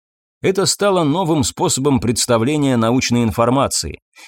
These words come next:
Влияние Ницше заметно в дизайнерском стиле космической эпохи конца пятидесятых. Чтобы описать историю компании, Ницше создал дизайн для четырёхсот двадцатистраничной книги Dynamics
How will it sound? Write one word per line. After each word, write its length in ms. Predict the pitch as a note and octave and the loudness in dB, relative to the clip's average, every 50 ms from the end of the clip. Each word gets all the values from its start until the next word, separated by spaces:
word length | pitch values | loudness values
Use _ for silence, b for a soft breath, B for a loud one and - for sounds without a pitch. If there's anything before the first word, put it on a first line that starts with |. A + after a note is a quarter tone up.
| B | B
Влияние 600 | F#2+ G2+ A#2+ C3 C3 C#3+ D3 C3+ C3 C3 B2 A#2+ A#2 | -2 0 2 2 4 4 4 4 2 2 2 2 2
Ницше 480 | A#2 C#3 E3 D3+ - - - C3+ C3 | 2 2 0 0 -2 -2 -2 0 0
заметно 640 | G2+ A2 A2+ A#2 C3+ C#3+ - B2 B2 B2+ B2+ A#2+ G2+ | 0 2 2 2 0 0 0 0 0 2 2 0 0
в 100 | G2 G#2 | -2 -2
дизайнерском 720 | A#2 B2 A2 C3 C3 B2 A#2+ A#2+ A2 - - C3 A#2 G#2+ | 0 0 2 2 2 2 2 0 0 -2 -2 -2 -2 -2
стиле 340 | - - C#3+ D3 C3 B2 | -2 -2 -2 0 0 0
космической 680 | - B2+ A#2 - - B2 B2 - - - - B2+ A#2 A2+ | 0 0 0 0 0 0 0 0 -2 -2 0 0 0 0
эпохи 360 | G#2+ - D3 D3+ A#2+ - C3 | 0 0 -2 -2 0 0 -2
конца 380 | A#2 - A2+ G#2 G2+ - G#2+ G2 | 0 0 -2 -2 0 -2 -2 -2
пятидесятых. 800 | - G#2 F#2 - A#2 B2+ C#3 C3 - E3 A#2 - - - - _ _ _ _ _ _ _ _ - | -2 -4 -4 -2 -2 0 0 0 0 -2 -2 -2 -6 -12 -18 _ _ _ _ _ _ _ _ -12
Чтобы 360 | - - F3 F3+ E3 E3+ D#3+ | -4 -2 0 0 2 2 2
описать 560 | C#3+ - D3+ C#3 - - E3 D3 A#2+ - - - | 2 2 0 0 0 2 0 0 0 -2 -4 -2
историю 540 | D3 C3+ - - C3+ B2+ A2+ G#2+ G#2+ G#2+ | -2 -2 0 0 0 0 0 2 0 0
компании, 800 | - A#2+ A#2+ A#2+ A#2+ G#2+ E3+ F#3+ G3 F#3+ F#3+ F#3 F3+ E3+ C#3 F2+ D#2+ | 2 2 2 2 2 0 0 0 0 0 -2 -2 0 0 0 -2 -2
Ницше 680 | - G#2 A#2+ C#3 E3+ - - - - - G3 G3+ G3 b b b b | 0 0 2 2 0 -2 -4 -4 -2 0 0 0 -2 b b b b
создал 540 | b - - F#3 G#3 F#3+ D#3 C#3+ F3 E3 C#3+ | b -2 0 2 2 2 2 0 0 0 0
дизайн 560 | A#2+ B2+ C#3 A#2 G#2 D#3 F3 E3+ D#3+ D3 B2+ | 2 2 2 2 2 2 2 2 2 2 2
для 160 | G#2+ A#2 C3+ B2+ | 2 0 0 0
четырёхсот 640 | - C#3 A#2+ C#3 C#3 C#3 - - - E3 D3+ A2+ | -2 -2 -2 0 0 0 -2 -2 -2 -2 -2 -2
двадцатистраничной 1120 | G2+ A#2 B2+ C3+ - - C3 A2 - D3 - - - B2 B2 A#2+ C#3 C3+ - - B2+ A#2+ A2+ | -2 -2 -2 -2 -2 -4 -4 -2 -2 -4 -2 -2 -2 0 0 0 0 -2 0 0 0 0 0
книги 560 | - A#2+ D3+ D#3 C#3 B2 C#3 C3+ B2+ A#2+ - C3+ | 0 0 0 0 0 2 2 2 2 2 0 -2
Dynamics 680 | B2 A2+ C#3 C3 C3 C3+ C3 B2 B2 A#2+ - - - | 0 2 2 2 2 2 2 0 0 0 -2 -4 -4